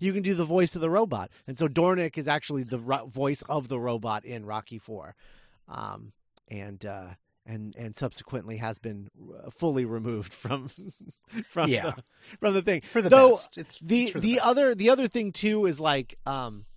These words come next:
Speaker 1: he likes to say, in the same way that, you know, his ex-wife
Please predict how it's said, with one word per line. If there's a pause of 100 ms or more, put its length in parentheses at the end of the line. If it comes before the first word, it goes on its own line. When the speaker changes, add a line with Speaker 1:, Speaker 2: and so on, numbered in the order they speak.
(140)
Speaker 1:
he
likes
to
say,
in
the
same
way
that, (540)
you
know,
his
ex-wife